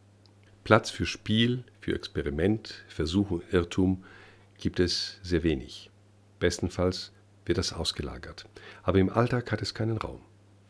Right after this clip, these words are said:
In vielen Institutionen und Organisationen wird Kreativität bestenfalls als Pausenfüller und Lockerungsübung angesehen, die keinen Platz in einer seriösen professionellen Praxis hat.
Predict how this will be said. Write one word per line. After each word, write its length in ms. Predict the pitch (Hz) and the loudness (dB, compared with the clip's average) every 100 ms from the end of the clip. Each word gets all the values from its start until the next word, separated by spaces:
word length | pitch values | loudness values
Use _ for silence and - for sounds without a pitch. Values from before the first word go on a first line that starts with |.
| - - _ - - | -20 -20 _ -20 0
In 120 | - | 2
vielen 380 | 95 - 131 139 | 4 6 8 8
Institutionen 760 | 135 - - 101 - 87 92 101 | 6 0 -2 -4 4 6 6 4
und 100 | 90 | 2
Organisationen 1000 | 95 87 85 80 80 - 73 82 90 85 | -2 0 0 0 0 -2 0 2 2 0
wird 160 | 80 | -2
Kreativität 720 | - 90 85 85 85 92 - | 0 0 0 0 0 -2 0
bestenfalls 580 | 92 87 92 - 82 85 | -2 0 -2 0 0 0
als 160 | 82 - | -2 -4
Pausenfüller 720 | - 90 98 - - 76 80 | -2 0 0 -2 -2 0 0
und 140 | 73 | 0
Lockerungsübung 800 | 82 - 76 76 - 85 73 71 | -2 0 -4 -4 -6 -8 -8 -8
angesehen, 680 | 78 71 76 80 78 80 82 - | -6 -6 -4 0 0 0 -4 -2
die 200 | 90 85 | -2 0
keinen 420 | - 98 98 90 | 0 2 2 2
Platz 340 | 95 92 - | -2 -2 0
in 80 | 92 | 0
einer 180 | 87 90 | 2 0
seriösen 540 | 87 80 82 85 85 | 0 -2 0 0 -2
professionellen 640 | - 87 87 87 82 80 80 | -2 -4 -2 0 0 -2 -4
Praxis 480 | - - - - | -8 -8 -6 -6
hat. 260 | - - - | -8 -12 -14